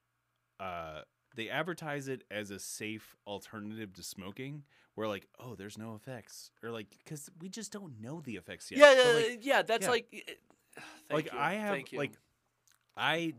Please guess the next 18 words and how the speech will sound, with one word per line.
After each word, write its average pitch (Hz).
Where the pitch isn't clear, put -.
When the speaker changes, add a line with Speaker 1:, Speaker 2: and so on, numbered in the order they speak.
Speaker 1:
have 131
tried 127
vaping 98
myself. 104
Like, -
Speaker 2:
Yeah. 127
Speaker 1:
I, 98
like, 101
was 98
a 117
smoker. 113
Speaker 2:
Right. 135
Speaker 1:
Like, 95
smoked 104
cigarettes, 131
but, 98
like, 120
smoking, 208